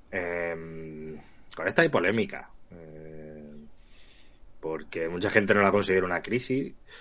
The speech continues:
y simplemente por ese hecho la odia, en plan de la, la destierra como, como todo. Y a mí me parece un comicazo de, de como un pino.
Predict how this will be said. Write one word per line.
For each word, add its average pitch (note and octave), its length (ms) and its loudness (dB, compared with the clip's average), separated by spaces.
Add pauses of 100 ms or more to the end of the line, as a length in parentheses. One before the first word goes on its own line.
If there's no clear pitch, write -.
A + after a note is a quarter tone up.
(480)
y F#2 500 -2
simplemente G2+ 500 4
por F#2+ 120 4
ese F#2+ 200 6
hecho G2 220 4
la F2 160 6
odia, B2 340 8
en A#2 80 -2
plan E2 200 -10
de F2 140 -10
la, E3+ 460 -8
la E2 100 -6
destierra A#2+ 520 6
como, F#2+ 720 -2
como E2+ 200 -14
todo. B2 400 -2 (140)
Y F#2 60 -6
a D#2+ 80 -4
mí F2 100 -6
me F#2+ 80 0
parece A2 300 4
un G#2 180 2
comicazo F#2+ 540 -2
de, B2+ 120 0 (260)
de D#2+ 240 -14
como E2 140 -16
un E2 80 -16
pino. G#2+ 260 -10